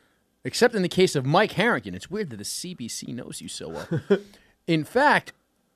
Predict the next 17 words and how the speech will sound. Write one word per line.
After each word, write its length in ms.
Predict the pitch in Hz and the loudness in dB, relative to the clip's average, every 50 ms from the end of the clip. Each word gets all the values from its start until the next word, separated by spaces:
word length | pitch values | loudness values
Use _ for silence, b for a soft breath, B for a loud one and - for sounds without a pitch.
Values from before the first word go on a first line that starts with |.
| _ _ - | _ _ -6
the, 160 | 131 143 - _ | -6 -6 -2 _
in 100 | - 156 | 2 4
the 120 | 156 147 139 | 6 6 6
research 420 | 147 208 269 - - 269 240 - | 4 4 2 4 4 4 4 4
of 120 | 180 147 165 | 2 2 4
our 180 | 196 240 254 | 4 4 4
book, 340 | 180 127 120 120 123 - - | 2 2 0 0 0 0 0
we 80 | 147 143 | -2 -2
found 320 | - - 190 185 180 180 | 2 4 4 4 6 6
that 200 | 170 160 151 - | 6 4 2 0
working 420 | - 135 139 185 214 - 254 233 180 | 0 2 4 4 4 4 2 0 0
hard 460 | 143 127 - 185 214 202 165 165 175 | 0 -2 0 2 4 4 4 4 2
is 160 | 175 180 139 | 2 2 2
more 280 | 151 160 175 196 285 269 | 2 2 2 2 0 0
valued 400 | 180 160 202 220 247 247 226 185 | 2 2 4 4 4 4 4 4
by 120 | 208 202 180 | 4 4 4
millennials 600 | 165 165 180 226 269 254 220 196 196 190 - | 4 2 2 2 2 4 4 4 4 4 2